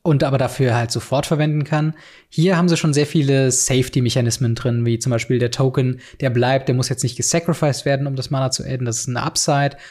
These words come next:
Eine Downside ist, es kommt getappt rein und kann nur für Artifacts, äh, verwendet werden. Meine Hoffnung ist halt, dass dadurch so Deckbuilding-mäßig sich so eine Restriktion ergibt, wo man eben sagt, „Hey,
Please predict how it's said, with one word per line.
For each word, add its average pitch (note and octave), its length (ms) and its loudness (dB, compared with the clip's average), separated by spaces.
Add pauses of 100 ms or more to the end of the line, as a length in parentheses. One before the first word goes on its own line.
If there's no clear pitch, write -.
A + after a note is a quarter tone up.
(120)
Eine A#2+ 80 -10
Downside C3+ 400 2
ist, A#2+ 80 -2
es A#2+ 100 -4
kommt A#2+ 180 -6
getappt - 360 -4
rein C3 160 0
und B2 80 -4
kann C3 100 0
nur A#2+ 80 -2
für C3 140 -4
Artifacts, C3+ 640 -4
äh, A#2+ 180 -4
verwendet A2+ 360 -2
werden. A#2 360 -2 (320)
Meine E3+ 300 0
Hoffnung D3+ 400 0
ist B2+ 180 -4
halt, C3+ 300 0 (920)
dass C#3 440 0
dadurch D#3 720 0 (580)
so B2+ 200 2
Deckbuilding-mäßig C3 1300 0
sich C3 220 -2
so - 80 -2
eine B2 120 2
Restriktion C3 840 0
ergibt, B2 440 -2
wo C3+ 60 2
man B2+ 140 2
eben B2+ 240 0
sagt, C3 260 -2
„Hey, D3+ 260 0